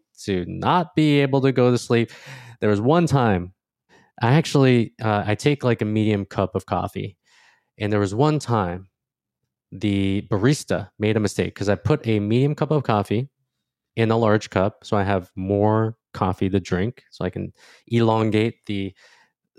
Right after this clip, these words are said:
enjoyment of my coffee. And he mistakenly put a large cup of coffee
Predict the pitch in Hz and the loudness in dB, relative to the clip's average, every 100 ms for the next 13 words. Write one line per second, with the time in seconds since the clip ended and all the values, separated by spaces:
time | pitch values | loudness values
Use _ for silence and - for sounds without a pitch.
0 | - 117 113 117 110 110 120 123 113 110 | -8 -6 0 2 4 4 2 0 -2 0
1 | 107 - 98 98 120 139 - _ _ _ | -2 0 -2 0 -2 -2 -8 _ _ _
2 | - 107 101 95 135 143 147 147 135 117 | -6 -6 -6 -4 -2 0 2 0 0 -2
3 | - 135 135 117 101 98 - 98 101 _ | -2 -2 0 0 2 0 2 2 2 _
4 | 110 107 98 92 98 - 98 104 127 143 | -4 0 2 0 0 -2 -2 0 0 0
5 | - - | -2 -8